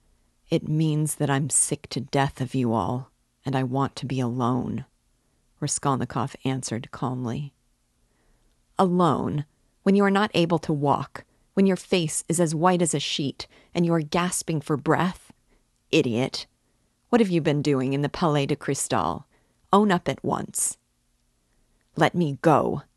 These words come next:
said Raskolnikov, and tried to pass him. This was too much for Razumihin.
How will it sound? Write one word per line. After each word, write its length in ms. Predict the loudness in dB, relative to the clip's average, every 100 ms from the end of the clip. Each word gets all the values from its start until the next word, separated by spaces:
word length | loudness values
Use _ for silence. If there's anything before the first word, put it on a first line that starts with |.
| _
said 260 | -4 -2 -2
Raskolnikov, 840 | -4 -2 -2 -2 -4 -6 -6 -10 _ _ _ _
and 140 | -8 -4
tried 260 | -2 -2
to 80 | -4
pass 400 | -8 -4 -4 -2
him. 200 | -4 -4 -8 _ _ _ _ _ _ _ _ _ _
This 200 | -4 -2
was 160 | 0 -4
too 220 | 0 0
much 320 | 2 0 -2
for 120 | -4 -2
Razumihin. 800 | 0 0 -2 -4 -4 -4 -6